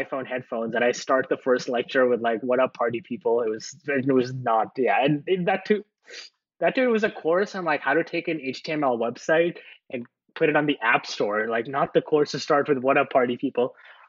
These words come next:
Uh, but yeah, that was, like, <laughs> yeah, that was, that was the first course. It basically showed how you could take, like, a website, convert it to an app. After that, there were courses on mobile marketing, Facebook marketing. It was always around,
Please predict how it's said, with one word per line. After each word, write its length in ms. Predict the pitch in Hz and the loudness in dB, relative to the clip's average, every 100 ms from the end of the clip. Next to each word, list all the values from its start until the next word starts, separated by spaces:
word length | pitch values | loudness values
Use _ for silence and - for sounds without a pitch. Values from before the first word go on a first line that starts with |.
| _ | _
Uh, 300 | 135 131 127 123 147 | 2 2 2 -2 -8
but 140 | 170 185 | -2 2
yeah, 120 | 180 | 4
that 100 | 151 | 4
was, 120 | 190 | 2
like, 200 | 214 208 - - _ _ _ | 0 -4 -6 -20 _ _ _
<laughs> 1400 | - - _ _ _ _ _ _ _ - - - 190 - | -20 -20 _ _ _ _ _ _ _ -20 -20 -18 -20 -10
yeah, 160 | 147 123 | -6 -2
that 120 | 175 202 | 2 2
was, 100 | 208 190 | 2 2
that 80 | 196 | 2
was 100 | 208 | 0
the 60 | 190 | 0
first 180 | 170 160 | 0 0
course. 300 | - 156 151 | 0 0 0
It 80 | 160 | -2
basically 260 | 147 156 180 | -2 -2 -4
showed 280 | - 151 156 | -2 0 2
how 160 | 147 | 4
you 100 | 151 | 2
could 120 | 147 | 0
take, 200 | - 147 | -2 -2
like, 140 | 147 135 | -2 -6
a 60 | 127 | -4
website, 380 | 131 - 131 127 | -6 -4 -6 -6
convert 240 | - 131 127 | -6 -4 -4
it 80 | |
to 80 | 127 | -6
an 80 | 120 | -4
app. 260 | 117 113 110 _ _ _ - | 2 2 0 _ _ _ -2
After 180 | 139 151 | -2 0
that, 120 | 170 | 2
there 100 | 160 | 2
were 60 | 151 - | 2 0
courses 220 | 151 - | 0 0
on 120 | 139 | -4
mobile 280 | 139 147 151 | 0 0 0
marketing, 520 | 135 135 139 135 135 - | 0 0 0 -2 -2 -2
Facebook 300 | 139 - 127 | -4 -4 -6
marketing. 460 | 120 113 131 120 123 | -4 -4 -2 -2 -2
It 40 | |
was 100 | 123 | 0
always 280 | 147 156 151 | 2 2 4
around, 340 | 131 123 131 | 2 2 0